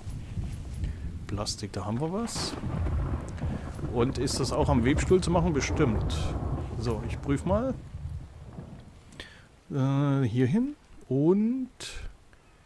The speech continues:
am Webstuhl genau. Was? Zehn? Achso, drei Plastik. Wie viel haben wir? Zwölf oder so? Wir gucken mal. Und fünf Stück haben wir rausbekommen. Okay, ja, Plastik, das kriegen wir wieder, ist kein Problem. Und jetzt will ich nochmal prüfen, was wir noch so herstellen können.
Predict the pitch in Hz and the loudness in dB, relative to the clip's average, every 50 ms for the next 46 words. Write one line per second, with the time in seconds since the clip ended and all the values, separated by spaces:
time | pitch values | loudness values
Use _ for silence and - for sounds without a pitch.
0 | - - - - - - - - - - - - - - - 120 113 110 123 135 | -20 -20 -20 -20 -20 -20 -20 -20 -20 -20 -20 -20 -20 -12 -8 -4 -2 0 0 0
1 | - - - 127 113 110 101 104 101 107 127 147 175 156 - - - - - - | 0 2 2 2 2 2 0 0 0 0 0 0 0 0 -2 -6 -14 -10 -4 -4
2 | 123 135 - - - - - - 131 139 165 147 120 117 113 156 151 113 - - | -2 -2 -2 -2 -2 -2 -2 0 0 0 -2 -2 -4 -2 2 2 2 2 2 -2
3 | - - 104 101 - 120 117 - - 113 101 107 127 131 - 143 139 170 170 175 | -4 -4 -4 0 0 0 0 0 -2 -4 -4 -2 -2 0 0 0 0 0 0 -2
4 | 175 151 - - - - - - - 117 147 165 - 185 185 180 - - 202 208 | -2 -4 -6 -12 -20 -18 -10 -4 -2 0 0 0 -2 -4 -4 -4 -2 -2 -4 -4
5 | - - - - - - - - - - - - - 107 - 160 - - 131 113 | -6 -10 -18 -20 -20 -20 -20 -20 -20 -20 -8 -6 -6 -2 0 0 2 2 2 2
6 | 104 104 113 131 160 151 - - - - - 220 127 123 123 123 127 - - - | 2 2 2 2 2 0 -2 -8 -18 -12 -6 -2 0 0 0 0 -2 -4 -10 -18
7 | - - - - - - - - - - - - - - - 196 202 196 - - | -20 -20 -20 -20 -20 -20 -20 -20 -20 -20 -20 -20 -20 0 2 2 2 2 2 0
8 | 180 143 135 131 117 104 101 104 107 - - 113 92 - 101 107 120 120 - 143 | 2 4 4 4 4 2 0 -2 -4 -4 -4 -6 -4 -4 -2 -2 -4 0 2 4
9 | 131 107 104 - - - 127 131 127 - 127 143 139 - 151 127 123 107 - - | 4 4 2 -4 -6 0 0 0 2 2 2 2 2 2 2 2 2 0 0 -2
10 | 131 131 123 107 113 123 156 139 131 120 - - 123 117 110 110 98 104 107 113 | -2 0 0 0 2 2 2 2 2 0 -2 -2 -2 -2 -2 -2 -4 -2 -2 0
11 | 151 202 202 - - - - - - - - - - 131 135 135 - - 165 156 | 0 -2 -2 -4 -8 -16 -16 -14 -14 -16 -14 -4 0 2 2 2 4 4 6 6
12 | 143 131 151 143 143 143 131 131 127 110 113 131 143 156 165 165 143 139 135 - | 8 8 8 8 8 8 8 6 6 4 4 4 4 4 4 4 4 2 2 2
13 | 135 135 135 135 131 117 - - 127 135 127 - - 123 113 104 123 143 139 - | 2 2 2 2 0 -2 -2 -4 -4 -4 -4 -2 -2 -2 0 0 0 -2 -2 -4
14 | - 104 98 98 104 98 - 110 104 101 131 151 175 180 | -4 -4 -4 -2 -4 -4 -2 -2 -2 -2 -2 -2 -4 -4